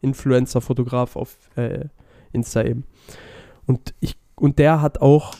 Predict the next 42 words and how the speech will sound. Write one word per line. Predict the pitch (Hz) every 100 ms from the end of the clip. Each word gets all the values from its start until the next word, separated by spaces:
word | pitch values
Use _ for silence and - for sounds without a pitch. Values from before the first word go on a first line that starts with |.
| -
so | 127 131
ein | -
paar | 135 131
Connections | 127 143 - 131 127
nach | 120
Amerika. | 131 160 147
Der | 127 120
hat | 123
auch | - 120 -
so | -
Snoop | - - 156 -
Dogg | 135 131
und | 131
so | 127 123
früher | - 127
fotografiert | - 131 123 120 - 123
und | 123
sowas. | 131 127 123
Also | 120 113
da | 131 151
könnte | 135 -
ich |
mir | 123
halt | 117
vorstellen, | - 120 - 120
dass | 117
da | - 131
die | 131
Connection | - 117 - 123
irgendwie | 120 117 120
entstanden | 120 123 120 120
ist. | 123 - - - -
Und | - 131
weil | 131 131
der | 123
Kameramann | - 160 165 120 117 123 147 - - -
irgendwie | 120 113 123 131 202 - _ _
von | - - 120 113 113 - _ _ _ _ _ _ -
dem | 123 -
Kumpel | - 147 - 156 151
von | - 139 135
Logan | 143 147 139